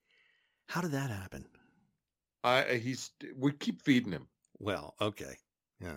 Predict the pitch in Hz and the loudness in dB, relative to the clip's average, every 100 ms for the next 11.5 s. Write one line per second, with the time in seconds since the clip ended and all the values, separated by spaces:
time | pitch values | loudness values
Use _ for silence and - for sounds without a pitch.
0 | - 160 - 214 - 196 170 120 120 113 | 2 2 4 0 4 6 6 4 4 2
1 | 123 110 107 120 165 160 - 143 - 143 | 2 -4 -2 -2 0 0 4 4 4 0
2 | 135 110 104 101 95 - 117 98 - 95 | 2 -2 -2 0 -2 0 0 0 -2 -2
3 | 87 65 - _ - 156 - - _ 160 | -2 -6 -16 _ -12 -10 -10 -14 _ -20
4 | 196 - _ - _ _ _ _ _ _ | -18 -20 _ -20 _ _ _ _ _ _
5 | _ _ _ _ _ _ _ _ _ _ | _ _ _ _ _ _ _ _ _ _
6 | _ - - 113 123 139 160 104 101 98 | _ -12 2 4 8 8 8 8 6 2
7 | 90 87 82 - 80 71 - - - 80 | 0 -2 -2 -2 -2 -8 -12 -12 -12 -10
8 | 71 71 - - _ _ _ _ _ _ | -10 -12 -14 -14 _ _ _ _ _ _
9 | - - 196 175 - - - 165 180 - | -4 4 4 2 -6 -18 -6 -2 -2 -2
10 | 220 185 135 135 101 101 _ _ 110 117 | 0 0 -2 -2 0 -2 _ _ 2 4
11 | 120 143 143 76 | 6 6 4 0